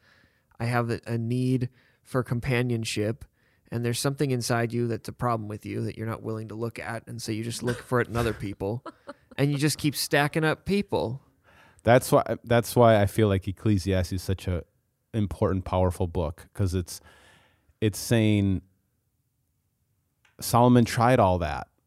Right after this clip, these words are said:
Speaker 3: He had the ambition, the success, the buildings, the kingdom, the women, the pleasure, the whatever, the money, anything you want, he had it, the hard work, and it, none of it fulfilled him until he saw life as a gift. And he said, "A person can do nothing,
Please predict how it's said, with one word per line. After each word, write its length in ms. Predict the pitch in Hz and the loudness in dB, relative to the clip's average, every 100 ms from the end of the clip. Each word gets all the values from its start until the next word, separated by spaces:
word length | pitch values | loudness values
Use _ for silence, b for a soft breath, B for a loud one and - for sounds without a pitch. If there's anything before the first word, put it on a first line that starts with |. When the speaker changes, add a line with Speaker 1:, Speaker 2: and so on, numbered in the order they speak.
| _ - | _ -14
Speaker 3:
He 200 | - 107 | -2 0
had 440 | 98 117 120 110 - | 4 6 6 4 0
the 160 | 110 | 0
ambition, 600 | 104 92 123 120 - 95 | 0 2 2 2 0 0
the 180 | 90 90 | 0 -4
success, 800 | - - 95 - - 113 98 - | -6 -8 -8 -6 -2 0 0 -4
the 120 | - | -6
buildings, 600 | 87 82 113 113 98 92 - | -6 2 4 4 2 -2 -4
the 80 | |
kingdom, 560 | 98 - 113 110 95 90 | -8 -2 0 2 0 -2
the 80 | 90 | -2
women, 420 | 98 110 104 90 | 0 2 2 0
the 80 | 90 | -4
pleasure, 540 | - 107 107 - 95 | -2 0 0 0 -2
the 120 | 87 | -2
whatever, 540 | 87 98 110 123 131 113 | -2 0 2 2 4 4
the 120 | 104 | 2
money, 560 | 101 110 120 107 85 80 | 2 2 2 2 0 -4
anything 400 | 107 135 143 143 | 0 2 4 4
you 100 | 135 | 4
want, 220 | 120 117 104 | 4 2 2
he 120 | 104 | 0
had 280 | 98 110 87 | 2 2 0
it, 100 | 80 | -4
the 100 | 85 | 0
hard 260 | 113 117 | 2 2
work, 360 | 113 123 104 - b b b b b b _ - | 4 4 2 -2 b b b b b b _ -2
and 180 | 101 90 | -2 0
it, 100 | 104 | 0
none 340 | 101 107 107 | 2 2 4
of 100 | 113 107 | 4 2
it 100 | - | 0
fulfilled 680 | - 92 - 123 117 113 101 | -2 -2 0 4 6 4 2
him 380 | 87 78 85 85 _ _ _ - | 0 -2 -4 -8 _ _ _ -4
until 400 | 92 90 110 101 | -4 0 0 2
he 120 | 104 | 0
saw 320 | - 95 92 | 0 0 2
life 360 | 95 87 87 90 | 2 0 -2 -4
as 140 | 90 | -4
a 40 | 90 | -4
gift. 380 | 82 101 82 | -2 -2 -2
And 60 | 92 | -4
he 60 | 90 | -4
said, 200 | 95 90 | -2 -2
"A 40 | |
person 440 | - 110 107 127 | 0 0 2 0
can 160 | 113 107 | 0 0
do 120 | 98 | 0
nothing, 680 | 98 101 147 - 135 95 85 | 0 2 2 4 2 2 -4